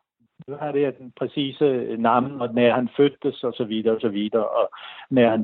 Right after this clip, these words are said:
dog, og hvor han havde boet, og så, og så videre. Det kunne jeg jo, at når man, og, og samtidig havde det på den her navnliste med de her hundrede personer, der stod jo hver persons personnummer. Og, øh, det ved du,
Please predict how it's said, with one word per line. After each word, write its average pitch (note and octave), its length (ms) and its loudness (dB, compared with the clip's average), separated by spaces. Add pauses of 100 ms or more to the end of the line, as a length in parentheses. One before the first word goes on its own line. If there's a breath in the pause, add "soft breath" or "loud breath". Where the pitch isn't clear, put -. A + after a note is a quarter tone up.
(100)
dog, C#3 380 4
og A2 220 -2
hvor A#2+ 260 6
han B2 180 0
havde A2+ 280 0
boet, - 380 -6
og A2 120 -6 (340)
så, A2 160 2
og A#2 100 -6
så A2 100 -6
videre. G#2 300 -4
Det B2+ 180 -12
kunne C3 160 -2
jeg B2 80 6
jo, A2+ 120 2 (560 loud breath)
at A#2 120 -4
når C3 100 6
man, B2+ 220 4
og, B2 220 -8
og C3+ 140 -2
samtidig C#3+ 540 4
havde D3 100 -6
det C3+ 100 -10
på D3 60 -10
den D#3+ 160 2
her D#3 500 -10
navnliste D3+ 840 -2 (400)
med C#3+ 80 -8
de D#3 100 -6
her D#3+ 120 4
hundrede D#3+ 360 -4
personer, E3+ 500 -4 (480 soft breath)
der D#3+ 80 -2
stod F#3+ 320 -6
jo G3 120 -2
hver E3+ 200 6
persons F3+ 480 -8
personnummer. E3+ 800 -4 (1900)
Og, D3 360 0
øh, D#3+ 360 2 (260)
det F3+ 140 4
ved F#3+ 180 2
du, F#3 340 0